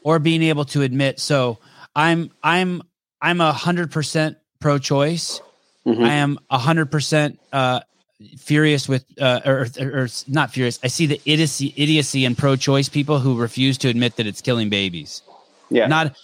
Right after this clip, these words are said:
Speaker 1: not a single one of them will admit it. It's like, "Yo, yo, yo, it's a horrible
Speaker 2: Yeah.
Speaker 1: thing to do." And then, so,
Speaker 2: Yeah.
Speaker 1: so people can't put me in a box. They're furious, right?
Speaker 2: Mm-hmm.
Speaker 1: 'Cause I make all
Speaker 2: Correct.
Speaker 1: sorts of com-, but, but I, I think that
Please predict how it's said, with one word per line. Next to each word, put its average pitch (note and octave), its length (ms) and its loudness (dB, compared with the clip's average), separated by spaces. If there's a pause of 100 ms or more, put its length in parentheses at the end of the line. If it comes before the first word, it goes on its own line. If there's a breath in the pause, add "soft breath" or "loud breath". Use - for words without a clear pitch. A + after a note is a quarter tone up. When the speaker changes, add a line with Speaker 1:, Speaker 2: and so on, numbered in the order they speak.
(100)
Speaker 1:
not F#3 200 2
a F#3 60 2
single A#3 340 0
one G#3 160 2
of F3+ 80 -2
them E3+ 180 0
will D#3+ 120 2
admit D3+ 260 -2
it. A2+ 100 -4
It's A2+ 120 -4
like, C#3 160 0
"Yo, G3 160 2
yo, F3+ 160 0
yo, E3+ 320 0 (1000)
it's D3 120 -4
a E3 40 0
horrible F3+ 520 0
Speaker 2:
Yeah. C3+ 60 -6
Speaker 1:
thing D#3 200 0
to C3+ 100 0
do." C3 380 0 (380 loud breath)
And D#3 120 2
then, E3+ 100 0
so, F#3+ 200 4
Speaker 2:
Yeah. - 180 -6
Speaker 1:
so - 140 -8
people G3+ 260 0
can't E3+ 240 -4
put E3 120 0
me C#3+ 120 2
in C3 80 2
a A#2 40 0
box. A#2+ 360 0
They're A2+ 100 -6
furious, A2 500 -2
right? A#2+ 280 -2 (440)
Speaker 2:
Mm-hmm. B2+ 400 -4
Speaker 1:
'Cause C#3 140 0
I C#3+ 80 2
make C3+ 240 0
all C3+ 120 4
Speaker 2:
Correct. D3+ 160 2
Speaker 1:
sorts C#3+ 220 -2
of B2+ 120 -8
com-, D3 400 0
but, D#3 160 -2 (120)
but D#3+ 300 0 (180 soft breath)
I, D3 260 -2
I - 20 -2
think F3+ 240 -4
that - 320 -6